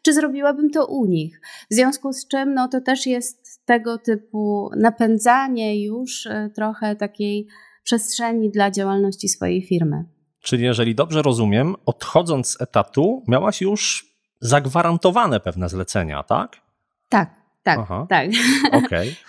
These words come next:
Speaker 1: Tak,
Speaker 2: Super.
Speaker 1: miałam
Speaker 2: To jest genialna
Speaker 1: zagwarantowane,
Speaker 2: sytuacja.
Speaker 1: tak, miałam zagwarantowane. Co więcej, jakby mój były pracodawca,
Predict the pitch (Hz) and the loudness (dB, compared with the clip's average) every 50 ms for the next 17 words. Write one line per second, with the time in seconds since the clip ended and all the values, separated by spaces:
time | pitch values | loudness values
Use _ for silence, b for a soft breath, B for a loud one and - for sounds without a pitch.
0 | - - - 208 175 220 - - - - 294 294 277 269 269 254 240 247 240 233 | -4 0 2 4 4 4 2 2 0 2 2 0 0 -2 -2 -4 -2 -2 -2 -2
1 | 226 226 214 226 233 240 233 233 254 226 220 208 214 208 196 214 233 247 254 269 | 0 0 2 2 4 4 2 0 0 -2 -2 -2 -2 0 0 -2 -2 -2 -4 -4
2 | 285 285 - - - - 226 180 190 196 - 226 240 240 254 254 240 220 208 208 | -4 -6 -8 -4 2 4 4 4 4 2 -4 -6 -4 -4 -4 -4 -4 -6 -6 -4
3 | 214 208 208 208 208 208 208 196 196 190 208 240 285 294 294 - - 262 240 269 | -2 -2 0 -2 -2 -4 -6 -2 0 0 2 2 2 0 0 -2 -4 -2 0 2
4 | 285 311 302 269 240 233 233 226 220 220 226 233 240 247 247 233 208 208 254 262 | 2 2 2 0 -4 -4 -4 -6 -6 -4 -2 -2 0 0 0 -2 2 4 4 4
5 | 262 254 240 247 214 214 220 - 226 214 202 214 214 226 254 - - - 240 233 | 4 2 0 0 -2 -4 -4 -2 -4 -2 0 2 2 2 0 -2 -6 -4 -2 -2
6 | 226 233 | -2 -2